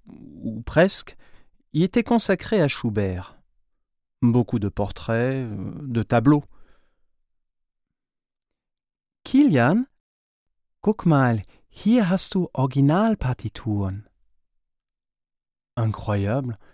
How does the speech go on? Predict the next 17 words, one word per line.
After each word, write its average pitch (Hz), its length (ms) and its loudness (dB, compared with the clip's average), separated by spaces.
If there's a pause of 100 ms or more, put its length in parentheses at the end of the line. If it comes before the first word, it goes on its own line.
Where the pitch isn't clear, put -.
(280)
il 90 340 -10
y 139 80 4
avait 120 200 2
là 135 220 4
des 131 140 0
partitions 180 680 -2
de 131 120 2
la 107 100 2
main 156 160 4
de 135 100 2
Schubert. 143 600 -2 (1400)
Celle 180 540 2
de 131 80 4
son 143 300 4
Lied 143 340 0 (580)
Heidenröslein. 104 1160 2 (580)
Et, - 300 2